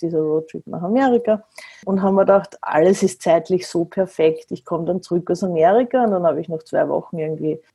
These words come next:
kann ich noch Halligalli machen und dann beginne ich diesen Lehrgang und dann kam Corona. Aber <laughs> ja, also so, so war das dann irgendwie. Kündigung, zufällig gleichzeitig dieser Lehrgang von der Volkshilfe Wien.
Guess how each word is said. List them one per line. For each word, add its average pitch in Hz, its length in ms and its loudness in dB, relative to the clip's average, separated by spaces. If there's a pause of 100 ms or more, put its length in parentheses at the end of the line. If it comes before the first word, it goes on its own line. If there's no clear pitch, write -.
kann - 200 -10
ich - 160 -20 (140)
noch - 160 -14
Halligalli 254 560 0
machen 208 420 2
und 185 180 -2
dann 180 220 -2 (100)
beginne 202 280 0
ich 208 100 -2
diesen 202 220 -2
Lehrgang 151 400 2
und 165 160 -2
dann 156 180 -2 (220)
kam 160 240 -6
Corona. 165 560 -6
Aber 165 260 -6 (260)
<laughs> - 600 -4
ja, 180 160 6
also 226 200 4
so, 233 380 4
so 202 200 2
war 165 140 6
das 185 200 2
dann 185 140 0
irgendwie. 190 280 0
Kündigung, 233 640 2
zufällig 208 480 0
gleichzeitig 180 580 -2
dieser 185 220 0
Lehrgang 170 420 2
von 175 160 -6
der 170 80 -2
Volkshilfe 165 560 -2
Wien. 254 320 4